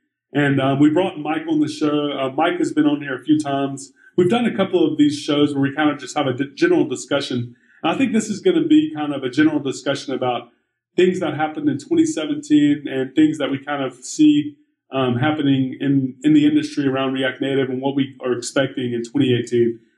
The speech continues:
And just, uh, n-, nothing really, really solid as far as, like, the topic. We're just gonna have, like, kind of a general discussion about kind of,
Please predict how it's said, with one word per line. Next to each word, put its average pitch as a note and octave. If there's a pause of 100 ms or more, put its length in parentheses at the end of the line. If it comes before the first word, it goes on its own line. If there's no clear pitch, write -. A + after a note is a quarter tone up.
(140)
And D3
just, F#3+
uh, D#3
n-, D3+
nothing E3+
really, D3+
really C#3
solid C3
as A#2+
far B2+
as, A#2+
like, A#2+
the -
topic. C#3
We're C#3+
just -
gonna C3+
have, B2+
like, A2+
kind B2
of A#2 (320)
a B2+
general C3+
discussion B2
about A2+
kind B2
of, A2+